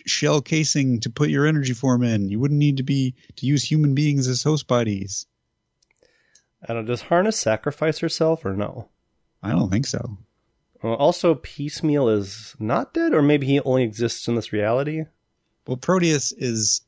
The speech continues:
Speaker 2: Oh, yeah.
Speaker 1: inside of
Speaker 2: Piecemeal.
Speaker 1: Piecemeal.
Speaker 2: Who's now shrunk back to a, a boy size.
Speaker 1: Yeah.
Speaker 2: Yeah.
Speaker 1: It's hard to follow. <laughs>
Speaker 2: It's very hard to follow.
Speaker 1: If it sounds hard to follow, uh, the podcast right now,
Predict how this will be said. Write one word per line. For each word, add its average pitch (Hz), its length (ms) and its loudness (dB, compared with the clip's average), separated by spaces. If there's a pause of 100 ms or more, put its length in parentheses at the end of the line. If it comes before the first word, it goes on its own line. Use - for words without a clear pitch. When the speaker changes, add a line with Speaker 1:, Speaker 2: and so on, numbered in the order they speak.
(460)
Speaker 2:
Oh, 110 440 2
yeah. 95 320 -4
Speaker 1:
inside 110 480 0
of 92 340 -6 (320)
Speaker 2:
Piecemeal. 101 440 -6
Speaker 1:
Piecemeal. - 520 -6
Speaker 2:
Who's 135 180 4
now 143 280 6
shrunk 123 340 -2
back 110 320 -4
to 107 220 -6
a, 98 220 -8
a 104 60 -8
boy 98 280 -8
size. - 480 -12 (320)
Speaker 1:
Yeah. - 200 -6 (1500)
Speaker 2:
Yeah. 107 400 -2 (760)
Speaker 1:
It's 147 140 -2
hard 143 220 2
to 113 40 -2
follow. - 400 -10 (120)
<laughs> - 80 -4 (180)
Speaker 2:
It's 107 220 -12
very 117 260 2
hard 107 160 0
to 101 60 -6
follow. 104 420 -2
Speaker 1:
If 98 160 -4
it - 80 -6
sounds 165 420 2
hard 151 320 -4
to 135 80 -4
follow, 131 640 0
uh, 107 200 -2
the 104 120 -10
podcast 139 580 -4
right 156 160 -2
now, 156 300 -2